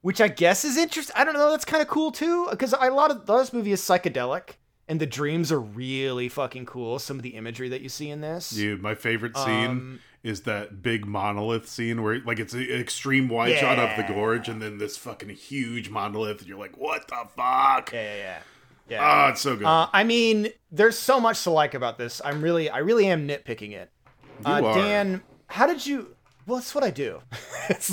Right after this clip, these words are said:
Speaker 1: it's literally what I do on this podcast. How did you feel about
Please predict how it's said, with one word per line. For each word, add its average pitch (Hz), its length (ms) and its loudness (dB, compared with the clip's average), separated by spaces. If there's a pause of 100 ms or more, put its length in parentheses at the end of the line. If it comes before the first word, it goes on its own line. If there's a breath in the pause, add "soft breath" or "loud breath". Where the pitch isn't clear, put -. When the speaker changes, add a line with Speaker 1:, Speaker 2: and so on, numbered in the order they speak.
(100)
Speaker 1:
it's 294 200 0
literally 262 480 6
what 175 160 4
I 156 80 2
do 151 160 2
on 135 120 -2
this 135 120 -12
podcast. 147 480 -2 (480 loud breath)
How 214 100 10
did 269 140 -2
you 311 100 4
feel 226 440 2
about 147 600 4